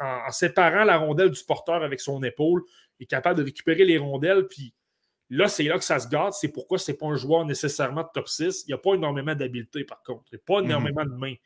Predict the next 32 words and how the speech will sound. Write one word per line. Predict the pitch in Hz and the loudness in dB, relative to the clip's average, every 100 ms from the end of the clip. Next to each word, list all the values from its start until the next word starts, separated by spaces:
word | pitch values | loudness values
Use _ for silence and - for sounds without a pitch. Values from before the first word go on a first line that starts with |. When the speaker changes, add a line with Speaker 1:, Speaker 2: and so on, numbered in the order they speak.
| _ _ _ _ - | _ _ _ _ -14
Speaker 1:
Capable | 123 226 254 | 0 4 6
de | 180 | 4
faire | 147 180 190 160 | 4 6 4 4
un | 165 | 2
ou | 147 | 2
deux | 139 135 | 2 4
jeux | 170 | 4
à | |
l'occasion, | 160 139 135 117 160 135 | 2 2 -2 0 -2 -4
mais | 123 | -8
pas | - 247 | 2 4
avec | 240 151 139 139 | 4 2 -2 -6
régularité, | - 143 156 151 165 127 120 156 190 220 _ _ _ _ _ | -8 -10 -6 2 2 2 -4 -2 -2 -4 _ _ _ _ _
comme | - 190 190 | 2 2 2
tu | - | -2
peux | 160 | 0
voir | 143 175 | 2 2
des | 170 143 | 2 2
attaquants | 143 139 127 170 | 0 0 -2 -2
de | 165 | 0
deuxième | 135 135 147 143 | 0 0 -2 -4
trio | 113 131 151 | -6 -2 -2
le | 127 | -2
faire. | 139 135 113 | -2 -2 -4
Lui, | 110 120 165 | -8 -8 -6
c'est | - 143 123 113 | -4 -4 -6 -6
de | 139 | -6
temps | - 170 180 143 | -2 -2 0 2
à | 139 | 2
autre, | 147 214 220 | 4 2 2
mais | 147 | -4
sinon, | 131 - - 135 151 190 214 | -4 -2 -6 -2 0 0 -2